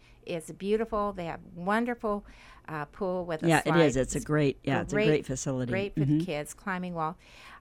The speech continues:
Speaker 1: Uh, and, and I wanted that built on property we already own, which was Celebration Park. So a lot of things that you do in government, you do because it's common sense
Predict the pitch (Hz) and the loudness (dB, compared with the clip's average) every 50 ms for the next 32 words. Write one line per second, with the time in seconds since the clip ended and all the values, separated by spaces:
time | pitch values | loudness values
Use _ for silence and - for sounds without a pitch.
0 | - - 175 165 165 - - - - - - - 208 208 - - - 196 196 196 | -12 -8 -8 -6 -6 -8 -8 -10 -12 -12 -8 -6 -6 -6 -6 -4 -4 -4 -4 -4
1 | 190 - - - - - - - - - - 196 214 247 277 320 349 330 - 285 | -6 -10 -18 -20 -20 -20 -20 -18 -12 -8 -6 -4 -2 -2 -2 -2 -2 -2 -2 -2
2 | 240 - - 214 202 190 196 196 - - - 226 226 240 240 247 247 247 247 - | -2 -2 -2 -2 -2 0 -2 -4 -8 -8 -6 -2 0 0 0 0 0 -2 -4 -8
3 | _ - - - - 202 196 - 202 190 185 175 180 170 - - 165 160 185 170 | _ -20 -14 -8 -6 -6 -6 -6 -6 -6 -4 -4 -4 -4 -4 -4 -4 -4 -4 -6
4 | 175 - - 165 147 127 - - - 175 180 - - 175 - - - 165 151 156 | -6 -6 -4 -4 -4 -6 -6 -10 -12 -12 -10 -10 -10 -10 -10 -8 -6 -6 -6 -6
5 | - - - - - - - - - - - - - - - - - - - - | -8 -10 -12 -12 -12 -14 -12 -10 -8 -8 -8 -8 -12 -20 -20 -20 -20 -20 -20 -20
6 | - - - 277 - - 233 262 285 302 359 440 415 381 - 311 277 254 240 - | -10 -6 -4 -4 -2 -2 -2 -2 0 0 0 0 -2 -4 -4 -4 -6 -6 -6 -6
7 | 240 - - 208 190 - 233 254 269 254 240 233 214 208 208 196 180 170 - - | -6 -6 -6 -6 -6 -4 -4 -4 -2 -2 -2 -2 -2 -2 -4 -4 -6 -8 -8 -8
8 | 214 196 - 220 233 233 240 226 - - 214 185 185 185 - - - - 202 - | -8 -6 -4 -4 -4 -4 -4 -8 -8 -6 -4 -4 -4 -6 -8 -10 -10 -10 -10 -10
9 | - - - - 214 214 208 214 214 208 - - - 180 185 190 - - | -10 -12 -10 -8 -6 -4 -4 -4 -6 -6 -8 -8 -8 -8 -8 -10 -12 -14